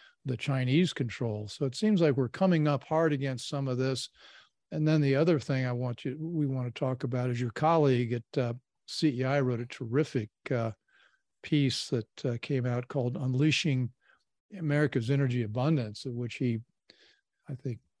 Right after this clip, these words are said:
sort of assumes that we're gonna make, go forward these climate change initiatives, but he says the regulatory barriers, uh, to making any of this happen are, are just unbelievable. And so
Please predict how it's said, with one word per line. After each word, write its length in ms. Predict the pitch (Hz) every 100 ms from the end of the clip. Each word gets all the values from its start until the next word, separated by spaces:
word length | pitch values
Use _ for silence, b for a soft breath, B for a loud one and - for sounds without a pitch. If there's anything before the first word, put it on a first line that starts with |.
| _
sort 240 | - 123 113
of 100 | 104
assumes 520 | 107 - 160 151 127
that 100 | 123
we're 160 | 131 127
gonna 180 | 123
make, 200 | 120 127
go 140 | 120 110
forward 360 | - 156 156
these 200 | 123 113
climate 380 | - 139 123 113
change 320 | - 160 180
initiatives, 680 | 120 113 120 113 - 123 123
but 140 | 123
he 100 | 127
says 300 | 120 - 131
the 100 | 127
regulatory 680 | 110 143 214 160 - 117 107
barriers, 560 | 104 117 113 113 107 - b b b b b -
uh, 140 | 131 127
to 100 | 139
making 400 | 139 123 117 120
any 160 | 185
of 100 | 170
this 180 | 104 110
happen 520 | 113 110 - 120 117
are, 280 | 113 113 120
are 220 | 127 113
just 240 | 107 131 - _
unbelievable. 920 | 147 147 127 113 135 202 143 90 - - -
And 180 | 120
so 320 | 107 135 127